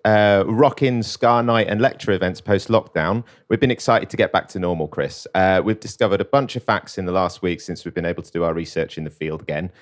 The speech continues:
and in meadows, adventure playgrounds and public gardens. Uh, we've started going through the fact archives and organising by how fun they are rather than alphabetically.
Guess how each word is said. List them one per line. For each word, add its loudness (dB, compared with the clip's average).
and -2
in -6
meadows, -4
adventure -8
playgrounds -6
and -14
public -6
gardens. -6
Uh, 4
we've -2
started -2
going 2
through -6
the -8
fact -4
archives -2
and 0
organising -2
by -2
how 0
fun 0
they 0
are 0
rather 0
than -4
alphabetically. -6